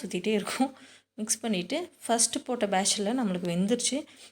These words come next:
அந்த கொஞ்சம் வெந்ததை தனியா எடுத்துட்டு மீதி இருக்கிறது திருப்பி விட்டு நம்ம வேக வச்சு எடுத்துக்கலாம். இது ஈவினிங் டைம் ஸ்நாக்ஸ் வந்து, ம், டீயோட சாப்பிடும்போது ரொம்ப நல்லாயிருக்கும். நீங்களும் சிம்பிளா செய்யக்கூடிய ரெசிபி தான், ஆனா டேஸ்டா இருக்கும்.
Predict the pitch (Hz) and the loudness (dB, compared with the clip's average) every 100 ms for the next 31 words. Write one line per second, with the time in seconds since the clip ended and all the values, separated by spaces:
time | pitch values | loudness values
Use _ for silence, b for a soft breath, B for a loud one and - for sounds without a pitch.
0 | _ 202 180 190 240 269 214 226 254 220 | _ -4 0 2 2 4 4 2 2 2
1 | 202 196 226 196 - 302 302 202 196 175 | 2 2 2 0 -2 -2 0 2 0 -2
2 | 165 185 262 - 202 - 175 175 285 214 | -2 -4 -4 -8 -8 -4 -6 -4 -2 0
3 | 190 175 175 165 165 202 175 - 208 - | 0 0 0 0 0 -2 -4 -8 -8 -10
4 | b b b - 202 208 262 277 262 240 | b b b -6 -2 0 2 4 4 4
5 | 254 285 - - 214 214 - 185 180 196 | 2 0 -8 -4 -2 0 0 2 0 0
6 | 359 - _ _ _ _ - 190 190 262 | -4 -8 _ _ _ _ -10 -6 0 4
7 | 262 240 202 190 185 175 185 233 180 214 | 4 4 4 4 2 0 2 2 2 2
8 | 277 202 190 180 180 262 320 294 214 202 | 2 2 2 0 -2 -4 -4 -2 -2 0
9 | 247 240 254 277 277 285 254 202 208 196 | 0 0 -2 -2 -2 0 2 2 0 -4
10 | 190 185 180 - 190 247 254 190 - 175 | -2 -2 -4 -8 -6 -2 0 0 -2 -4
11 | - 196 - - | -4 -8 -8 -16